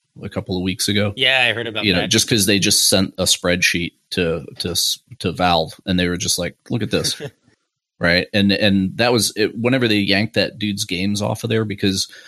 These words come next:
Speaker 1: there was, like, ten different alias accounts. So it looked like ten different developers. It was all the same dude.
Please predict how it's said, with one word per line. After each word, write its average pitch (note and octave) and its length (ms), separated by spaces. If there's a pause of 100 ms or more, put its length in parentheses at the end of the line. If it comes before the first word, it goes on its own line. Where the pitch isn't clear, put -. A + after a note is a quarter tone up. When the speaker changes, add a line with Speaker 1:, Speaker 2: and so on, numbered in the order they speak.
(160)
Speaker 1:
there A2 140
was, G2+ 200
like, F#2+ 220
ten G#2 240
different F#2+ 340
alias F#2+ 480
accounts. G#2 600 (140)
So - 240
it D#2 80
looked B2 200
like F#2 160
ten F#2+ 200
different G#2 260
developers. F2+ 560
It D2+ 40
was F#2 120
all F2 140
the - 60
same E2 280
dude. D2+ 300